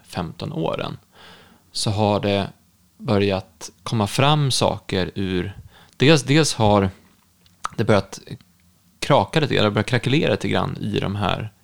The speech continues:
institutionella systemen som vi har haft. Och ur dem, ehm,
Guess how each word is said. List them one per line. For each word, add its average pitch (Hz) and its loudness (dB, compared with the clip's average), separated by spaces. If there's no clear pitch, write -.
institutionella - -6
systemen 131 -2
som - -6
vi - -2
har - -6
haft. - -12
Och - -8
ur 147 2
dem, 101 0
ehm, 98 -6